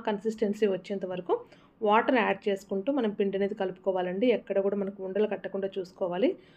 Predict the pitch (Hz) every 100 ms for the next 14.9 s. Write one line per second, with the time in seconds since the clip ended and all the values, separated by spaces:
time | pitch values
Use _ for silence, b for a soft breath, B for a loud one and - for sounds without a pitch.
0 | b - 220 202 196 214 302 247 - 196
1 | - 196 185 185 403 - 240 240 208 214
2 | - 190 180 196 190 - 196 180 175 -
3 | 466 B B B B 226 208 208 202 254
4 | 185 180 196 226 202 190 - 196 190 185
5 | 214 392 - 196 190 185 202 180 202 190
6 | 208 202 196 - - 175 196 349 - b
7 | b b 277 285 302 285 262 247 226 208
8 | 208 202 262 202 190 214 214 196 185 185
9 | 190 - 196 190 190 196 - 311 226 214
10 | 202 190 196 185 180 - 190 185 185 330
11 | 494 B B B - 226 220 233 226 196
12 | 196 202 - 262 269 208 - 202 190 -
13 | 190 180 175 214 - _ _ _ _ _
14 | _ b b _ - 220 220 208 202